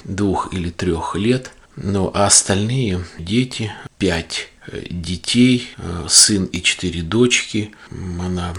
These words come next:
воспитывала, живы, здоровы, э, и, м, посвящала всю свою жизнь воспитанием, э, этих пятерых детей. Э, прожила она с мужем больше тридцати пяти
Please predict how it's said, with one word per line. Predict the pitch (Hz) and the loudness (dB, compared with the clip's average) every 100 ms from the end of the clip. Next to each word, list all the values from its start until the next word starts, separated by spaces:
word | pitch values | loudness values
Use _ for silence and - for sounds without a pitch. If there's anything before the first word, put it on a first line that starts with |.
| 85 | -8
воспитывала, | - 92 - - 139 135 117 113 107 101 - | -4 4 4 4 2 2 2 2 0 -4 -6
живы, | 92 95 90 85 82 | -2 2 2 0 -2
здоровы, | 87 90 85 101 120 123 110 107 - - - | -4 -4 0 4 4 4 2 -2 -10 -16 -12
э, | 82 - - | -10 -10 -10
и, | 95 95 107 104 107 - - | -6 -4 -2 -2 -6 -16 -10
м, | 82 82 69 - | -4 -4 -4 -2
посвящала | 95 98 95 90 110 107 | 0 0 2 2 4 2
всю | - - 107 | 2 0 2
свою | - 90 90 87 | 2 2 0 0
жизнь | 90 104 113 110 107 - - | 2 2 0 0 -2 -6 -8
воспитанием, | 85 - - 95 - 98 98 95 95 80 82 | 0 0 0 -2 0 0 2 0 0 -2 -4
э, | 87 82 | -4 -4
этих | - - - - | -6 -6 -6 -8
пятерых | - 92 95 98 87 | -6 -2 0 0 0
детей. | 92 - 80 82 - - | -2 -2 -4 -4 -8 -12
Э, | - 82 85 82 | -10 -6 -6 -2
прожила | - 104 101 101 101 92 | 4 4 6 4 2 2
она | 90 90 | 2 2
с | 87 - | 2 4
мужем | 98 90 85 85 - - - | 2 2 0 -4 -8 -14 -4
больше | 95 92 - - | 0 2 2 -2
тридцати | 85 - - - | -2 2 2 0
пяти | - 92 - 85 | -6 -6 -6 -6